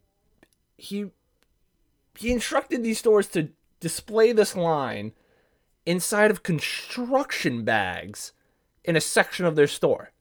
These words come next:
Now, what do I mean by this? And if you click the link in, uh, the description of wherever you're listening to this podcast, you can see the picture in its entirety for itself. But apparently,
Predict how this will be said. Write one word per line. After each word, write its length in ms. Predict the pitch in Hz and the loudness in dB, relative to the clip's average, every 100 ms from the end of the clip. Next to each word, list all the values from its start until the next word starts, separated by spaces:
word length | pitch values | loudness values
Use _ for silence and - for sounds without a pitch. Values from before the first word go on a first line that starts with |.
| _ - | _ -6
Now, 100 | 120 | 0
what 100 | 156 | 4
do 60 | 190 | 4
I 100 | 190 | 4
mean 240 | 208 240 | 0 2
by 160 | 233 254 | 2 4
this? 220 | 311 - | 2 0
And 140 | 151 | -4
if 100 | 127 | -4
you 80 | 147 | -6
click 300 | - 214 214 | -2 0 0
the 120 | 202 165 | -2 -2
link 320 | 175 202 190 | 0 0 0
in, 160 | 151 | 0
uh, 180 | 139 127 | 2 0
the 220 | 127 135 | 0 -2
description 400 | 127 - 180 - | -4 -4 -6 -2
of 60 | 165 | 0
wherever 240 | 131 131 | 4 4
you're 40 | 135 | 2
listening 220 | 127 139 | -2 0
to 40 | |
this 140 | 123 - | -2 0
podcast, 640 | 156 143 160 196 196 - | 0 2 2 2 2 0
you 140 | 139 139 | -6 -8
can 180 | 143 | -8
see 300 | 123 - 240 | -8 -8 -4
the 120 | 240 - | -2 -2
picture 520 | - 220 - 208 196 - | -2 -6 -2 -2 -2 -4
in 200 | 180 185 | -4 -2
its 360 | 185 170 - _ - | -2 -4 -8 _ -10
entirety 560 | 170 - - 196 180 240 | -8 -4 4 6 6 2
for 280 | - 143 165 | 0 4 4
itself. 640 | - - - 170 - - _ _ - _ _ _ _ - | 0 -6 -2 -2 -2 -12 _ _ -20 _ _ _ _ -4
But 120 | 151 | -2
apparently, 920 | - - - 247 294 254 175 160 156 | -2 -8 -2 2 4 4 2 0 -2